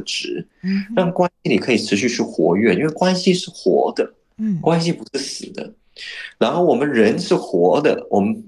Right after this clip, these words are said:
Speaker 1: 随着不同阶段，我们也会有变化。所以在每一个阶段的时候，我们都是不同变化在撞击，两方都有责任。责任是在，在那个所谓以前都是忍让的一方，本来就有权利在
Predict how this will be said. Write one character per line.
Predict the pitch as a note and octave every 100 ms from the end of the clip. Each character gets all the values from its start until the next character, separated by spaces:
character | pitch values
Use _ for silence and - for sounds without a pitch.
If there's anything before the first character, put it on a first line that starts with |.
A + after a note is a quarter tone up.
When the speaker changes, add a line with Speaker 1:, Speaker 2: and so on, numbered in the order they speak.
| - - -
Speaker 1:
随 | C3 D3
着 |
不 | D3 F#3
同 | D#3 A#2+
阶 | C3+ C#3
段， | C3+
我 | F2
们 | F2+
也 |
会 | F2+
有 | E2+
变 | F2 A2+ -
化。 | - - - - _ - - -
所 | - G#3+
以 |
在 | G#3
每 | G#3+ D#3 G2+
一 | -
个 | - D3+
阶 | - C#3
段 | D3 B2+
的 | G2
时 | A#2
候， | G2+
我 |
们 | F2
都 | F2+
是 | B2+
不 | D3
同 | C#3+ F2+ -
变 | A#2 -
化 | F2+
在 | -
撞 | - A2 -
击， | - - _ _ _
两 | A#2 A2+ G#2
方 | D#3+ D#3
都 | D3
有 | F#2+
责 | - D#2 -
任。 | G#2 - _ _ _ -
责 | G#2
任 | B2+ A#2+
是 | A#2 G#2+
在， | A#2+ G#2+ G#2+ -
在 | B2 A#2
那 | A#2
个 | A2+ F#2+ F2+
所 | - F#2+
谓 | G2
以 | G2+
前 | -
都 | F#2
是 | G2+ G#2
忍 | G2 F2+
让 | G2 G#2+
的 | F#2+
一 | G2+
方， | G2 F2+ F2 - _ _ _ _
本 | -
来 | G2 G#2+
就 | D#3+ C#3+
有 | F2+ E2
权 | - - - C#3
利 | C#3
在 | - A#2+